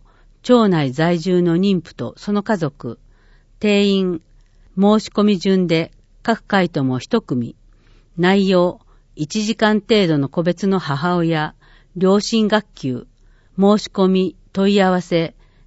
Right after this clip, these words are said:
事前にすくすくテラス。電話、五八ゼロの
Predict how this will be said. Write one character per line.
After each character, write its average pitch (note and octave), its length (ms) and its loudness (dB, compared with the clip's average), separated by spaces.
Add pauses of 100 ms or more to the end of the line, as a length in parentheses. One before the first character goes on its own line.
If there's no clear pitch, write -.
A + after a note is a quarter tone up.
(120)
事 D#3+ 180 -4
前 G#3+ 180 2
に G#3 180 2
す - 160 -14
く A3+ 100 -2
す - 120 -18
く A3 100 -10
テ G#3 140 -2
ラ D#3 120 -2
ス。 A#2 280 -12 (480)
電 F#3 300 2
話、 E3+ 260 0 (200)
五 A3 280 2
八 G#3+ 300 -6
ゼ F3 140 0
ロ D3+ 140 0
の B2+ 180 -6